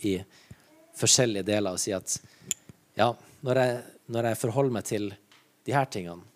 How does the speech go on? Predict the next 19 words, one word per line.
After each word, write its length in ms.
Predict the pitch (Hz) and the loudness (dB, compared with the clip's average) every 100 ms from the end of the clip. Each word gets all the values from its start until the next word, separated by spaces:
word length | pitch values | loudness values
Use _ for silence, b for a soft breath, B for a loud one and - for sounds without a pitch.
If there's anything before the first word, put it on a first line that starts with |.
| _ _ _ - _ - | _ _ _ -20 _ 0
da 300 | 127 110 87 - _ _ | 2 2 -2 -16 _ _
skal 220 | - 117 | -4 0
jeg 80 | 110 | 0
virkelig 240 | 98 101 101 | 0 0 2
vise 180 | 98 92 | 0 0
troskap 420 | 107 - 92 98 | -2 -2 -6 -8
og 80 | 92 | -6
være 240 | 92 90 90 b b b | -4 -6 -8 b b b
en 120 | 98 101 | -10 -2
god 180 | 117 - | -2 -2
forvalter. 400 | 92 82 - 90 | -6 -8 -10 -8
Men 160 | 104 | -4
når 140 | 117 - | -4 -4
det 60 | |
kommer 300 | 120 117 101 - b b - | -4 -4 -6 -10 b b -8
til 120 | 120 | -4
de 60 | 120 | 0
her 120 | 156 - | 0 -2
tingene, 280 | 95 85 | -8 -10